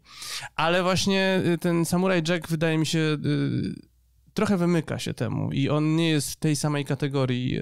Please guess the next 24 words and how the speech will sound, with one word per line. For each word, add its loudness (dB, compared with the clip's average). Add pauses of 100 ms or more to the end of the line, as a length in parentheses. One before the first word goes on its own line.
(100)
co, -2
co -2
te -2
tytuły, 0
mm, 0
przed -4
chwilą 0
przeze 0
mnie 0
wymienione, 2 (520)
mimo 4
że, 0 (600)
y, -8
autor 0 (1700)
Jenny, 2
e, 0 (240)
Tartakowski 0 (220)
pracował 0
i -2
przy 0
Dexterze, -2
i 0
przy -2 (200)
Atomówkach. -2